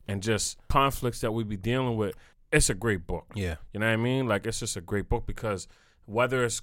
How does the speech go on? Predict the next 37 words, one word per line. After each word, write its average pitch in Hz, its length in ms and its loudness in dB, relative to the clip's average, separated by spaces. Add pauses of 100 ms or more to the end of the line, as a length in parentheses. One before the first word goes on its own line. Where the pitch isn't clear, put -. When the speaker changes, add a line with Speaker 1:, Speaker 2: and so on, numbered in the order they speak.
Speaker 1:
something 127 340 -4
going 123 260 0
on 123 160 4
with 113 120 -2
me 147 80 -2
or 123 100 0
something 113 360 -4
going 107 280 -2
on 101 180 -2
with 107 80 -4
you, 113 120 -2
I'm 104 120 -4
able 104 200 -4
to 98 60 -2
identify 95 680 -2
that 87 220 -2
shit - 400 -6
Speaker 2:
Mm-hmm. 98 300 -4
Speaker 1:
and 98 60 -2
I 101 100 2
can 90 160 -8 (100)
kinda 101 260 -2
maneuver 95 540 0
around 95 340 0
it. 80 80 -2
So - 140 -2
that, 104 220 4
that 113 180 6
helped 113 200 2
me 104 120 -2
avoid 92 340 0
a 82 80 -4
lot 95 240 6
of 90 60 2
conflicts 92 480 -8
in 90 120 -6
life. 90 200 0